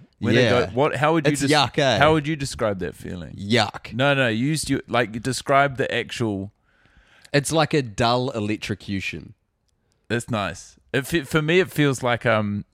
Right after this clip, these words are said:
Speaker 1: you know, when you used to watch, like, T V and you'd get the Ant Marathon channel?
Speaker 2: Ye-, <laughs> okay, yeah,
Speaker 1: Which is, like, just
Speaker 2: static.
Speaker 1: static, yeah.
Speaker 2: Yeah.
Speaker 1: That's what it feels like is happening, like a pulsing static
Speaker 2: Static
Speaker 1: is
Speaker 2: in your
Speaker 1: inside
Speaker 2: body.
Speaker 1: of my elbow.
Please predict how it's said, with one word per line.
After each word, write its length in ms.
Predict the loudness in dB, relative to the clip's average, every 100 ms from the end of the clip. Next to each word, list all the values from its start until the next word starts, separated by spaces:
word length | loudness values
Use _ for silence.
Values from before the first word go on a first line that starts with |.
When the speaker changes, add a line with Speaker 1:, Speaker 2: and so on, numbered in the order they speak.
| _ -14 0
Speaker 1:
you 120 | 4
know, 180 | 4 4
when 200 | 0 0
you 80 | -2
used 140 | -2
to 80 | 0
watch, 280 | 0 0 -8 _ _ -6
like, 220 | -6 -4
T 200 | -4 -2
V 200 | -2 -2
and 100 | -2
you'd 120 | -4
get 220 | -2 -4 -2
the 140 | -4
Ant 200 | -2 -2
Marathon 500 | -2 -2 -2 -2 -4
channel? 480 | -2 -2 -2 -8 -12 _ _ _ _ _ _ _ _
Speaker 2:
Ye-, 220 | -4 -4 -2 0
<laughs> 100 | 0
okay, 480 | 0 -2 0 0 -2
yeah, 140 | -2
Speaker 1:
Which 120 | 0 -2
is, 140 | 2
like, 180 | 2 4
just 200 | 0 0
Speaker 2:
static. 360 | 2 4 2 -2
Speaker 1:
static, 100 | 0
yeah. 60 | 2
Speaker 2:
Yeah. 80 | 2 -4 _ _ _
Speaker 1:
That's 240 | 0 2
what 100 | 0
it 100 | -4
feels 240 | -2 -4 0
like 160 | -2
is 120 | -4 -2
happening, 540 | -4 -2 -4 -4 -6 -4
like 140 | -2
a 60 | -2
pulsing 540 | 0 0 0 0 -2
static 360 | -2 0 0 2
Speaker 2:
Static 100 | 0
Speaker 1:
is 100 | 0
Speaker 2:
in 80 | 0
your 140 | 0
Speaker 1:
inside 100 | 2 2
Speaker 2:
body. 160 | 2
Speaker 1:
of 40 | 0
my 120 | -2
elbow. 380 | -2 -4 -4 -6